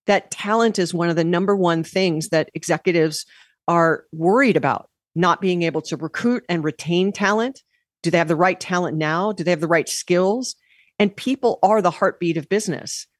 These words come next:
So if you don't have people working there, what do you have,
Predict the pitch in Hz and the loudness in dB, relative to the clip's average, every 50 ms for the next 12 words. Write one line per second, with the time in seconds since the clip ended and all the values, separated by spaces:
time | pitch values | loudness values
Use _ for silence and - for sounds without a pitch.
0 | _ _ _ - - 233 208 208 202 202 208 214 247 262 269 247 226 214 - - | _ _ _ 0 4 4 4 4 4 2 2 4 4 4 4 2 2 0 -2 -4
1 | 247 240 - 208 180 175 208 233 226 - 196 185 175 170 165 156 160 156 _ _ | -4 -2 0 0 2 2 2 2 0 0 0 0 2 2 0 0 -2 -2 _ _
2 | - 185 190 185 - - 208 208 202 196 180 175 185 220 240 170 135 98 | 0 0 0 0 0 0 0 2 2 2 2 2 2 2 0 0 -2 -6